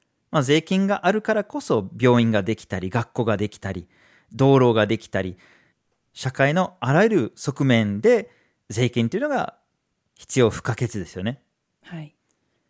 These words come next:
Speaker 1: で、これが低所得国になると、なおさらもう死活問題ですね。
Speaker 2: うん。
Speaker 1: 税金があるとないのと、人が生きるか死ぬか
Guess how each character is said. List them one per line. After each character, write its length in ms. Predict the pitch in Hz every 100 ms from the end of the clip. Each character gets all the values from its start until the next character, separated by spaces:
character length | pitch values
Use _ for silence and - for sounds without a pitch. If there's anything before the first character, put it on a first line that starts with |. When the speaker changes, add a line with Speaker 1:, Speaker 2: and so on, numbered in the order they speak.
| _ _ _ _
Speaker 1:
で、 80 | -
こ 120 | 165
れ 100 | 240
が 200 | 226 277
低 320 | 196 - 220 220
所 180 | 233
得 240 | 226 262 214
国 260 | 156 143 131
に 180 | 147 180
な 160 | 220
る 140 | 240 214
と、 420 | 294 269 143 - _ _
な 240 | - 123 175
お 100 | 202
さ 220 | - 214
ら 200 | 151 - _ _ _ -
も 80 |
う 40 | 117
死 160 | -
活 460 | - 143 - 151 - -
問 220 | 131 147
題 160 | 117 80
で 80 |
す 120 | 76 143
ね。 180 | 131 _ _ _
Speaker 2:
う 40 | 185
ん。 160 | 160 - _ _ _ _ -
Speaker 1:
税 240 | 123 147
金 320 | - 143 135
が 200 | 131 139 127
あ 80 |
る 140 | 131 135
と 140 | 113
な 160 | 104 117
い 60 |
の 120 | 120 107
と、 320 | 104 95 - _ _ _ _ _ _ _ -
人 160 | -
が 100 | 139
生 120 | 120 131
き 120 | 180
る 80 | 151
か 120 | 117
死 160 | -
ぬ 100 | 165
か 200 | 143 226